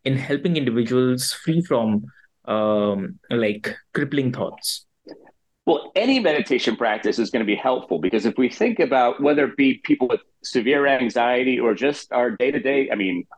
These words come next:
Speaker 2: obviously we all have anxiety on some level, or, you know, we all have busy, hectic lives. They, um,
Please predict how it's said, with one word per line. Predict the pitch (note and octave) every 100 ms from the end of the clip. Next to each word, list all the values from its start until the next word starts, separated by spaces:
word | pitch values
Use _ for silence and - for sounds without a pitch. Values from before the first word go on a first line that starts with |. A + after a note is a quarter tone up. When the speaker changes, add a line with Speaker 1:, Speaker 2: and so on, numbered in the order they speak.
| -
Speaker 2:
obviously | A#2 D3+ - F#2+
we | G2+
all | - A#2+ A#2+
have | - - C#3 B2+ F#2+
anxiety | A2 G2 A2 A2+ G2+
on | F#2
some | - C3+
level, | A2+ F2+ G2
or, | A#2+ F#2 F#2 - - -
you | A2
know, | F2
we | F#2+ A#2
all | A#2+ G#2
have | G#2 F#2 -
busy, | B2 G2+ A#2
hectic | G#2 G#2+ - E2+ -
lives. | C3 A#2 F2+ F2
They, | G#2 F#2+ - -
um, | A2 F#2 E2+